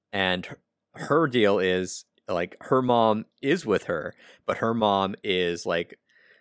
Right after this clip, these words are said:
like, Mas-, Mamako is overbearing, but, like, you know, she's just, I don't know how to say this, like, touchy-feely, overbearing, like, you know, sh-, like, wants to hug her son, et cetera, et cetera.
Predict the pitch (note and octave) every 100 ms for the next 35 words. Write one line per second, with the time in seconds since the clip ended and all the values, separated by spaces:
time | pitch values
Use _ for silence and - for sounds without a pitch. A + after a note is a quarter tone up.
0 | - B2 B2 - D3+ A3+ A3+ - B2+ F#3+
1 | G#3+ D#3+ B2 - A2 G2+ F#2+ F2+ G2 G#2+
2 | A#2 - A2 G2 F#2 F2+ _ - G2 E2+
3 | D#2+ A#2+ - G#2 F2 - _ _ _ _
4 | _ _ _ - F#2 E2+ D#2 F#2 D#2+ -
5 | D#2+ E2 - - - _ _ _ _ _
6 | _ _ _ _ _ _ _ _ G2 -
7 | A#2 - G#2 G#2 G2+ G#2 A2 - A2 G#2
8 | G#2 G#2+ G#2 F2 - F2+ E2 D#2+ - _
9 | _ - - - _ - F#2 - E2+ E2
10 | E2 F2+ E2 D#2 F#2+ - - - - -
11 | - -